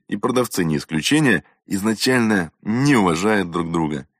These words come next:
невнимательны к проблемам друг друга, больше хотят получать, чем отдавать,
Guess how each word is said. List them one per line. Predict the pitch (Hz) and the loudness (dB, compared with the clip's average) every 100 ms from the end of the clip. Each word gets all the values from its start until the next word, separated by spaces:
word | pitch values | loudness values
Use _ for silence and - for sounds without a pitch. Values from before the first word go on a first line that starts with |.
| _ _ | _ _
невнимательны | 117 147 156 123 120 113 101 - 87 | -4 0 2 2 2 4 2 0 -4
к | 78 | -4
проблемам | - 85 101 113 92 | -4 -2 0 2 0
друг | 90 87 | -2 0
друга, | 92 82 73 _ _ _ - | 0 -2 -6 _ _ _ -4
больше | 117 131 117 | -2 0 -2
хотят | 120 120 101 - | -2 -2 -4 -4
получать, | 135 139 131 127 123 | 0 2 2 2 0
чем | - 82 | -2 -4
отдавать, | 76 73 92 117 110 | -2 0 2 2 0